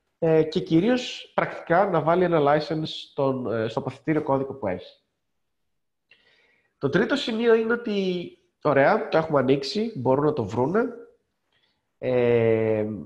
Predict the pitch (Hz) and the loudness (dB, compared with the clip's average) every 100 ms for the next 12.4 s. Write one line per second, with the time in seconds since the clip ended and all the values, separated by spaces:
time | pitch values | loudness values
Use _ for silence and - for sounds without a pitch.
0 | - - 185 190 151 139 135 123 117 123 | -4 -2 0 0 2 2 0 -2 -6 -6
1 | 113 113 110 107 113 117 - 208 247 - | -4 -2 -2 0 2 2 0 -4 -4 -12
2 | - _ _ _ _ _ _ 151 165 170 | -20 _ _ _ _ _ _ 0 2 2
3 | 202 208 220 233 202 170 160 156 196 202 | 0 0 0 -2 -6 -4 -2 -2 -4 -6
4 | - - 156 165 190 - 156 143 156 175 | -12 -10 -2 -2 -2 -6 -4 -2 -2 0
5 | 165 165 180 175 175 175 175 165 180 110 | 0 0 0 -2 -4 -6 -4 -2 -2 -2
6 | 104 - 80 - _ _ - 117 147 151 | -12 -12 -12 -14 _ _ -6 -2 0 -2
7 | 165 156 143 147 156 151 117 123 143 139 | -2 -4 -4 -6 -6 -8 -6 0 0 0
8 | 98 101 95 - 98 90 - _ _ _ | -6 -12 -14 -12 -10 -10 -10 _ _ _
9 | _ _ _ - 131 123 123 139 190 190 | _ _ _ -6 -2 0 0 0 -2 0
10 | 147 190 208 180 - 190 - - 139 156 | 0 2 2 0 -2 -8 -8 -10 -2 0
11 | 170 165 - 147 160 156 151 147 - - | 0 -4 -4 -2 -2 -2 -6 -8 -8 -4
12 | 151 156 160 151 | 0 2 2 0